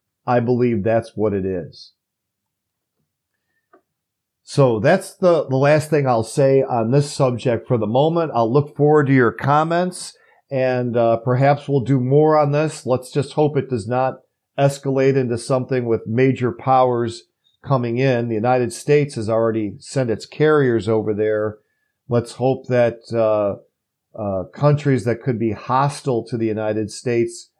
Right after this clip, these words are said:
exercise more restraint, and, uh, this thing, uh, stays local and is over quickly. Either way, it's something for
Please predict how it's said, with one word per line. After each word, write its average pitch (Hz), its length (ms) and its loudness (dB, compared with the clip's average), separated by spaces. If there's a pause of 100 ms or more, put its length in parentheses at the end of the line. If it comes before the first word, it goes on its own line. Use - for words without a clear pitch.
(100)
exercise 117 720 -2
more 120 340 -2
restraint, 107 720 -6 (600)
and, 107 500 -4 (160)
uh, 101 240 -2
this 110 300 -6
thing, 117 420 -4 (100)
uh, 95 180 -8
stays 143 540 0
local 131 540 0
and 110 160 -4
is 104 180 -6
over 120 320 -2
quickly. 98 640 -6 (1040)
Either 151 340 4
way, 131 400 4
it's 117 300 -4
something 139 640 -2
for 117 480 -2